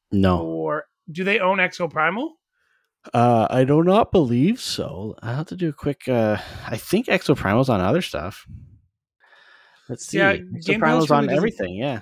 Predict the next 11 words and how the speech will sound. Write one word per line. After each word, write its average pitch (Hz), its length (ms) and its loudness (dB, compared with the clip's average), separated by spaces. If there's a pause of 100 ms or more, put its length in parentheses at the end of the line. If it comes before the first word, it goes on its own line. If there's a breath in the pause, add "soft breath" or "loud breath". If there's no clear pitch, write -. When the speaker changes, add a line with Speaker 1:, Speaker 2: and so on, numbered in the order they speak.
Speaker 1:
It's - 160 -6
Speaker 2:
Yeah. 170 80 -2
Speaker 1:
on, 117 160 -4
uh, 113 140 -2
PlayStation 120 540 -2
five, 113 520 2
four, 107 300 4
Xbox 101 460 0
One, 101 320 0
and, 95 600 -4
uh, 90 400 -6